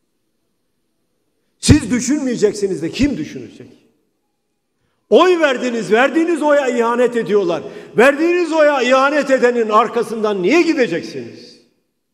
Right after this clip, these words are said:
"Yoksulluğu bitire-, bitireceğiz." dediler. Yoksulluk bitmedi. Diz boyu. Bakın size bir fotoğraf. İstanbul'dan.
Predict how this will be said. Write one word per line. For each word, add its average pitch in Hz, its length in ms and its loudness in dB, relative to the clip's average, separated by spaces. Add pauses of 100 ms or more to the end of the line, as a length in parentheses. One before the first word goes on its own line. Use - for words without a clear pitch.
(1300)
"Yoksulluğu 320 680 2
bitire-, 240 640 -2
bitireceğiz." 185 600 0
dediler. 127 320 -8 (380)
Yoksulluk 185 540 -4
bitmedi. 117 320 -14 (580)
Diz - 300 2
boyu. 117 180 -8 (1400)
Bakın 208 240 0
size 180 320 -2
bir 180 80 0
fotoğraf. 160 420 -6 (4000)
İstanbul'dan. 175 640 0